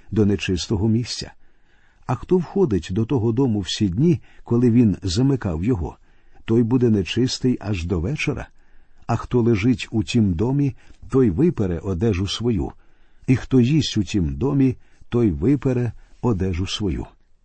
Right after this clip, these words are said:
Якщо священик знову знаходив проказу в оновленому будинку, то він наказував знести будинок і винести уламки за межі міста. Знаєте,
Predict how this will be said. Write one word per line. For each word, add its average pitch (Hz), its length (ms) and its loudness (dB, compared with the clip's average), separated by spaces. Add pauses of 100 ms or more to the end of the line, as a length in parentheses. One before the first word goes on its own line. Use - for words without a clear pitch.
Якщо 123 420 2
священик 104 800 0
знову 147 640 2
знаходив 117 640 2
проказу 120 540 -2
в 76 140 -4
оновленому 104 680 0
будинку, 87 640 -2 (500)
то 151 120 4
він 180 240 4
наказував 139 720 0
знести 117 580 -2
будинок 113 560 -4 (340)
і 151 100 6
винести 120 580 2
уламки 135 760 0 (260)
за 117 220 0
межі 76 320 -2
міста. - 420 -8 (720)
Знаєте, 101 560 -2